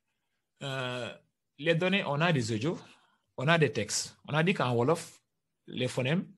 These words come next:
c'est des graphèmes. Les graphèmes, c'est les caractères. Qu'est-ce qu'on fait ? On donne l'audio au modèle. Donc, le, le, l'audio, comment est-ce que le modèle concerne l'audio, en fait ? Ça, c'est important. C'est des frames, en fait.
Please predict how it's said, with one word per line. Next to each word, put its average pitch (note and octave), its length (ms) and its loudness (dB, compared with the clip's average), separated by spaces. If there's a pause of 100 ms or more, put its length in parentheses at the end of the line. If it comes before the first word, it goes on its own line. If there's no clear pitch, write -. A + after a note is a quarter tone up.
c'est - 220 -4
des C3+ 120 0
graphèmes. G#2 500 0
Les A2+ 160 0
graphèmes, D3 500 2
c'est - 200 -6
les C#3 100 0
caractères. F#2 580 -6 (680)
Qu'est-ce D3 180 0
qu'on A2+ 160 -2
fait ? - 380 -2 (720)
On D3 160 0
donne D#3+ 480 6 (500)
l'audio C3 540 2 (1400)
au B2+ 100 0
modèle. C3+ 420 2
Donc, C#3 200 -2
le, E3 160 2
le, D#3 240 6
l'audio, F3 340 6
comment G#3 280 -2
est-ce - 200 -4
que E3+ 80 -6
le D3 160 -2
modèle C#3+ 320 -2
concerne C3 380 -6
l'audio, A2+ 240 -4
en F#2 100 -8
fait ? - 140 -14
Ça, B2+ 180 -8
c'est D#3 60 -2
important. A2 420 -10 (420)
C'est D#3 200 0
des D#3+ 80 8
frames, D3 420 4
en F2+ 100 -10
fait. - 240 -14